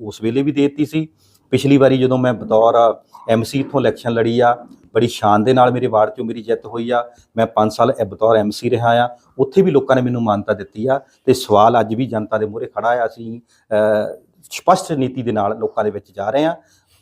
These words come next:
ਆਉਣ ਵਾਲੇ ਦਿਨਾਂ ਵਿੱਚ ਵੀ ਸਾਡੇ ਲਈ, ਸਭ ਲਈ ਖੁਸ਼ੀ ਦੀ ਇਹ ਗੱਲ ਹੋਊਗੀ,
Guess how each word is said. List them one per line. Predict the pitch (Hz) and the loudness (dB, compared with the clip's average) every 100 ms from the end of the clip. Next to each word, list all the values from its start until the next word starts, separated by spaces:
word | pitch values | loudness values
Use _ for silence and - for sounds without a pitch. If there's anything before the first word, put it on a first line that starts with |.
| - | 0
ਆਉਣ | 131 | 4
ਵਾਲੇ | 147 143 | 4 2
ਦਿਨਾਂ | 123 120 | 0 -2
ਵਿੱਚ | 113 110 | -4 -6
ਵੀ | 131 | -10
ਸਾਡੇ | 131 117 110 | -6 -6 -4
ਲਈ, | 117 123 | -6 -8
ਸਭ | - 120 127 | -8 -6 -6
ਲਈ | 131 | -8
ਖੁਸ਼ੀ | - 104 120 | -10 -16 -8
ਦੀ | 120 | -6
ਇਹ | 110 | -6
ਗੱਲ | 104 | -8
ਹੋਊਗੀ, | 95 107 131 175 | -8 -10 -6 -6